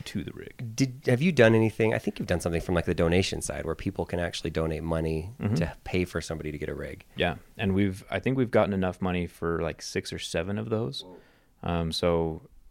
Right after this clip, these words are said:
Speaker 1: super awesome, super generous. And yeah, all of the money that gets donated and all of the purchase goes straight into the manufacturing, and then we don't keep any of the profit.
Speaker 2: Have you given out those rigs to people?
Speaker 1: Mm-hmm.
Speaker 2: How did you select them? How do you find these people?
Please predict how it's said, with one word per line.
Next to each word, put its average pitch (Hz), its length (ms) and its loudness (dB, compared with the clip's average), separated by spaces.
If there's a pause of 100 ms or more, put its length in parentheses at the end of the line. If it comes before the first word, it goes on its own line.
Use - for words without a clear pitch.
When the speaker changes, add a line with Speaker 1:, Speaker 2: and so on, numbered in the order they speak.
(180)
Speaker 1:
super 117 480 0
awesome, 80 500 0
super - 400 -4
generous. 85 600 -2 (540)
And 82 160 -4
yeah, 87 140 4
all 82 260 4
of 107 120 2
the 104 80 2
money 101 300 2
that 87 260 -2
gets 87 200 -2
donated 90 600 0
and 78 120 -4
all 82 220 -2
of 87 100 -4
the 85 100 -2
purchase 90 380 -6
goes - 220 -8
straight 90 400 -2
into 98 280 -10
the 85 60 -4
manufacturing, 85 920 -2
and 90 100 -4
then 82 220 -6
we 85 100 -4
don't 85 240 -6
keep - 240 -12
any 82 220 -6
of 107 100 -12
the - 60 -14
profit. - 420 -10 (440)
Speaker 2:
Have 101 120 -4
you 90 100 0
given 85 260 0
out 82 180 0
those 104 240 -4
rigs 127 220 -2
to 139 100 -6
people? 151 400 -10
Speaker 1:
Mm-hmm. 131 160 0 (300)
Speaker 2:
How - 140 -10
did 104 160 -6
you 98 60 -4
select 92 360 -6
them? 55 140 -8
How 92 100 -4
do 92 60 -2
you 90 60 -4
find 101 200 -2
these 80 120 -8
people? - 200 -14